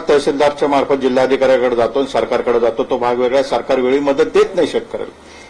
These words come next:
तसाच निर्णय सुप्रीम कोर्टाने दिलेला आहे की एखाद्या इन्क्वायरी कमिटीने एखादा रिपोर्ट तयार केला तर त्याच्यावर आम्हाला भाष्य करता येत नाही. तर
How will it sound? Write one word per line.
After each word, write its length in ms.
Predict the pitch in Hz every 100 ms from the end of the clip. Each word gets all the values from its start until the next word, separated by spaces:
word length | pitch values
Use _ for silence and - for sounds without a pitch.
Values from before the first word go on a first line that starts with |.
| - 127
तसाच 380 | 123 - 196 180
निर्णय 360 | 156 123 151
सुप्रीम 360 | 151 - 139 139
कोर्टाने 380 | 131 120 123 123
दिलेला 280 | 117 113
आहे 100 | 113
की 120 | 113 147
एखाद्या 380 | 120 123 127 135
इन्क्वायरी 440 | 113 117 139 147
कमिटीने 560 | 143 123 120 123 117 117 127 - - - -
एखादा 340 | 101 131 120 117
रिपोर्ट 360 | 113 143 147 131
तयार 160 | 120
केला 220 | 117 120 127
तर 60 | 143
त्याच्यावर 300 | 131 110 131 123
आम्हाला 240 | 120 123
भाष्य 320 | 110 - 127
करता 320 | - 104 -
येत 160 | 104 101
नाही. 120 | 131
तर 140 | 180